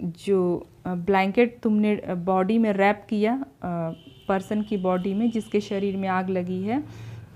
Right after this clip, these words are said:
तो जैसे ही ब्लैंकेट हमने रैप किया तो क्या हो जाएगा? ऑक्सीजन की सप्लाई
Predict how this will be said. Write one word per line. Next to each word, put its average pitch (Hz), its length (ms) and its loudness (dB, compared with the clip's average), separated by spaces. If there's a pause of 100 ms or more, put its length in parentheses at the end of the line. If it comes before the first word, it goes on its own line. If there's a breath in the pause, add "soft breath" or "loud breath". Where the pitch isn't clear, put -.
तो 254 120 4
जैसे 226 340 2
ही 254 100 6
ब्लैंकेट 214 520 0
हमने 208 280 -2
रैप 202 300 0
किया 240 220 0
तो 240 220 -2
क्या 269 200 2
हो 254 120 2
जाएगा? 180 300 0
ऑक्सीजन 185 520 0
की 196 140 -4
सप्लाई 196 580 -2